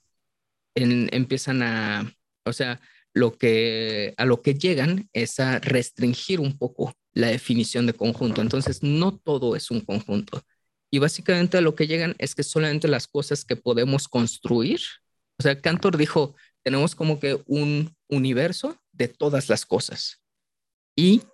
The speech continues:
nosotros damos una propiedad, entonces de ese universo de todas las cosas, agarramos las cosas que cumplen la propiedad y eso es un conjunto".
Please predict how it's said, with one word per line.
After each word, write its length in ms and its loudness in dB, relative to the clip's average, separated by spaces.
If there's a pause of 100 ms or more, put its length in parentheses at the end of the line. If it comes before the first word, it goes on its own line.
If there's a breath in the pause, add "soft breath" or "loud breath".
nosotros 540 2
damos 340 0
una 220 2
propiedad, 400 2 (160)
entonces 420 -2
de 80 0
ese 160 -4
universo 460 0
de 60 -2
todas 220 -2
las 200 -6
cosas, 400 -4
agarramos 800 0 (260)
las 220 -6
cosas 300 0
que 120 -2
cumplen 400 2
la 160 0
propiedad 400 0 (240)
y 120 -2
eso 200 -2
es 100 -6
un 100 2
conjunto". 500 -2